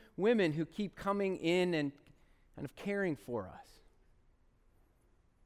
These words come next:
And I said, "Agnes and Judy, have you eaten yet?" They quietly kind of, "No."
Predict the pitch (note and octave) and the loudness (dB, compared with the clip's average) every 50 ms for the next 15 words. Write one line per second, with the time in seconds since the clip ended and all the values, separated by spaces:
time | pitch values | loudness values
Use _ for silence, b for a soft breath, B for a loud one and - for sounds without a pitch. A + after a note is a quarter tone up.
0 | _ _ _ _ _ _ _ _ _ _ _ _ _ _ _ _ - _ _ - | _ _ _ _ _ _ _ _ _ _ _ _ _ _ _ _ -20 _ _ -10
1 | C#3+ F3 F#3+ F3 - G#3 G3+ F#3 D3 - - G3+ A#3+ C4+ A3+ A3 E3 D3 - - | -8 -6 -6 -4 -2 -2 -2 -2 0 -2 0 0 2 2 2 0 0 0 0 -4
2 | E3+ D#3 C#3+ G#3+ C#4+ D4+ B3 F3+ F3 F#3+ G3 A3 A#3 A#3+ A#3+ C4+ D#4+ E4 F4 C#4+ | -4 -2 0 0 0 2 2 0 0 0 0 0 -2 0 0 0 0 0 0 2
3 | B3 G3 C#3 G#2 G#2 - - _ - - _ _ _ _ _ _ _ _ - _ | 2 2 2 0 -2 -4 -8 _ -20 -20 _ _ _ _ _ _ _ _ -20 _
4 | - _ _ - - _ - _ _ _ _ - - - - - B2 B2+ C3 C3 | -20 _ _ -20 -20 _ -20 _ _ _ _ -20 -20 -20 -18 -12 -10 -8 -6 -6
5 | B2 B2+ B2 A#2+ - C3 B2 G#2+ G#2 G#2+ A2 A2 B2 C#3+ E3 F#3 F3+ | -6 -6 -8 -8 -8 -12 -14 -12 -12 -12 -12 -12 -12 -12 -12 -12 -14